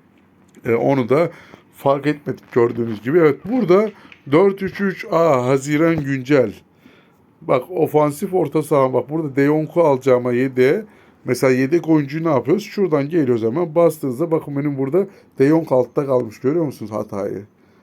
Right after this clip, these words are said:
Buranın böyle olması lazımdı. O sakattan da girecekti. Bu arada da böyle normal liglerde veya girdiğiniz liglerde arkadaşlar Lamine Yamal'ı, değil mi? Lamine Yamal'ı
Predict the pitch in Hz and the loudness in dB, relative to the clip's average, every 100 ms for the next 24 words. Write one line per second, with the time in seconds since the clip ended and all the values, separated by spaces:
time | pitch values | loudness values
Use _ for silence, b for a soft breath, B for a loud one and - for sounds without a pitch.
0 | b _ 160 139 139 147 139 131 127 120 | b _ 2 4 4 2 2 2 0 -4
1 | 117 123 117 107 139 175 165 143 160 147 | -2 2 2 0 -2 0 0 0 -2 -4
2 | 139 120 131 160 131 123 127 120 - 170 | -4 -6 -4 -4 -2 -2 -2 -4 0 -2
3 | 190 B B B 131 165 180 190 185 185 | -2 B B B 2 4 4 2 2 4
4 | 170 175 175 143 143 147 170 190 160 147 | 4 4 2 2 2 2 0 0 -2 -4
5 | - 135 135 131 131 120 123 151 165 156 | 0 2 2 2 2 2 -2 -2 -4 -6
6 | 160 139 135 127 139 - 127 117 B B | -4 0 2 0 -2 0 0 0 B B
7 | B 117 120 175 180 147 147 170 156 139 | B -4 0 0 0 -2 -2 -2 -2 0
8 | 151 180 - _ _ _ _ _ - 139 | -2 -4 -12 _ _ _ _ _ -2 0
9 | 156 120 113 131 143 139 143 143 131 123 | 2 0 0 0 0 -2 -2 0 0 0
10 | 160 | -2